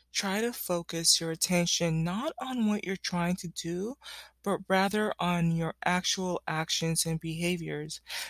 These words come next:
So, and I love the word tune in here 'cause we talk, we've been talking a lot about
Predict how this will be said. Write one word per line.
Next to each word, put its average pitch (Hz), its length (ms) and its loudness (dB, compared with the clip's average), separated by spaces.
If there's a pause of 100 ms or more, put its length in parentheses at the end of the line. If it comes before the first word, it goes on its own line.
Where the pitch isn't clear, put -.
So, 202 360 4
and 190 100 2
I 233 80 8
love 233 260 2
the 208 100 2
word 175 320 -4
tune 180 420 4
in 208 180 4
here 214 220 8
'cause 190 280 0
we 202 120 2
talk, 185 420 -6
we've 185 180 -2
been 175 140 2
talking 180 440 -4
a 160 40 -2
lot 160 160 -2
about 156 380 -2